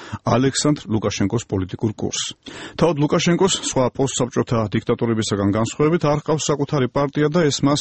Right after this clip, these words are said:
კაცმა რომ თქვა, არ სჭირდება. აბსოლუტური უმრავლესობა მაჟორიტარი დეპუტატებისა საინიციატივო ჯგუფების მიერ წარდგენილი ცენტრალური თუ ადგილობრივი ხელისუფლების ადმინისტრაციული ორგანოების მოხელეები, ხელისუფლების მიმართ ლოიალურად განწყობილი სხვადასხვა სფეროს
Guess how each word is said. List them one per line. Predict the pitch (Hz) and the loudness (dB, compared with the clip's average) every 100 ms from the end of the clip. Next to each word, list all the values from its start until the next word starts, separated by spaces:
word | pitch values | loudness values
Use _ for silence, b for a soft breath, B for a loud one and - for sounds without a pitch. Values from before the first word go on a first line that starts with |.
| - | -2
კაცმა | 131 - 127 | -4 -2 0
რომ | 117 | 0
თქვა, | - 139 | 0 0
არ | 117 113 | 0 -2
სჭირდება. | - 117 95 98 - - B B | -2 -2 -2 -8 -10 -16 B B
აბსოლუტური | 120 - 123 117 107 | -4 0 0 0 0
უმრავლესობა | 104 110 117 120 131 127 139 | 2 2 0 0 0 2 2
მაჟორიტარი | 110 104 110 107 104 | 2 0 -2 0 -2
დეპუტატებისა | 98 107 110 107 117 120 143 | 0 -2 -2 -2 0 0 0
საინიციატივო | - 143 127 120 120 120 117 113 | 2 2 2 2 0 0 2 2
ჯგუფების | 113 110 110 107 | 0 -2 0 0
მიერ | 120 110 | 0 0
წარდგენილი | 120 113 117 135 104 92 B B B - | 0 -2 0 2 2 -2 B B B 0
ცენტრალური | 143 147 147 143 104 | 0 2 0 0 0
თუ | 101 147 123 | 0 2 2
ადგილობრივი | 113 117 113 110 117 | 2 0 0 2 0
ხელისუფლების | - 113 107 110 104 98 98 | 0 -2 -2 -2 -2 -2 0
ადმინისტრაციული | 107 117 123 131 123 - 127 135 | 0 2 2 0 -2 0 2 2
ორგანოების | 107 110 110 107 107 117 | 2 2 2 2 0 -2
მოხელეები, | 110 - 120 107 95 101 B B B | -2 0 0 2 0 -2 B B B
ხელისუფლების | - 151 147 147 151 139 131 | 0 0 0 -2 0 0 2
მიმართ | 117 104 - - | 2 2 -2 -2
ლოიალურად | 117 123 120 110 107 - | 2 4 2 0 -2 -2
განწყობილი | 110 113 120 117 131 | -2 0 0 0 0
სხვადასხვა | 135 120 110 110 123 | 0 0 0 0 -2
სფეროს | - 117 101 107 | -2 -4 -2 -4